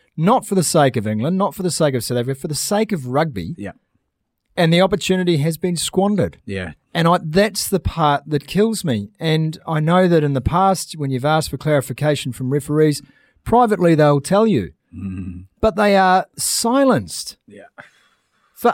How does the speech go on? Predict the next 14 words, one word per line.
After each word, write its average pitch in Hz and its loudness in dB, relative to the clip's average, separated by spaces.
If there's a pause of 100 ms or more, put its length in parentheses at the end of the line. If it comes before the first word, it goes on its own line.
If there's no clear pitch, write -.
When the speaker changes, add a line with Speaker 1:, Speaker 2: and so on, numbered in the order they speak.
Speaker 1:
eighty 262 4
minutes 233 2
a 190 2
game, 175 2
these 165 2
guys 175 4
talk - 2
non-stop. 214 2 (920)
And 190 2
then 202 4
at 170 0
full 262 2
time, 151 0 (120)
silence. - 0